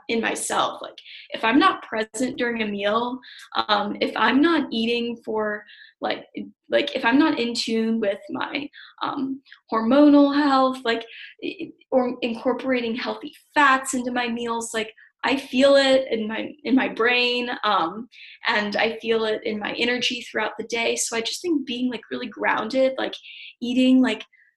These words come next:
leafy greens and, like, healthy fats and, like, just being in tune with how that provides you energy throughout the day, like, um,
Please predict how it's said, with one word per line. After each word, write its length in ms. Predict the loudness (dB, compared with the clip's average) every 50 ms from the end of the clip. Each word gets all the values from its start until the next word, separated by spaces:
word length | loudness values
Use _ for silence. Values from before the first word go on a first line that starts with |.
| _ _ _ -2
leafy 380 | 0 0 2 2 2 0 0
greens 680 | 0 -2 0 2 4 4 4 4 4 4 2 2 0 -4
and, 100 | -4 -4
like, 180 | -6 -8 -8
healthy 380 | -10 -8 -8 -8 -2 -2 -2 -2
fats 640 | -2 -4 0 2 4 4 4 4 2 0 -4 -6 -6
and, 100 | -4 -4
like, 160 | -4 -6 -8 -12 _ _ -20 -20 -20 _ _ _ -2
just 340 | -2 -2 -2 -4 -8 -4
being 220 | 0 4 6 8 8
in 80 | 6
tune 200 | 4 2 2 0
with 120 | 0 0 0
how 160 | -2 -4 -2
that 240 | -2 -4 -6 -8 -12 -16
provides 400 | -12 -12 -8 -4 -4 -4 -4 -4
you 120 | -8 -8 -6 -6
energy 460 | -4 0 0 0 0 0 -4 -6 -6
throughout 340 | -8 -6 -4 -4 -4 -4 -6
the 120 | -8 -8
day, 400 | -6 -6 -4 -2 -2 0 0 0
like, 220 | 0 -2 -4 -6 -8 _ _ _ _ _ _ _ _ _ _ _ 0
um, 560 | 0 0 0 -2 -4 -4 -4 -6 -6 -8 -12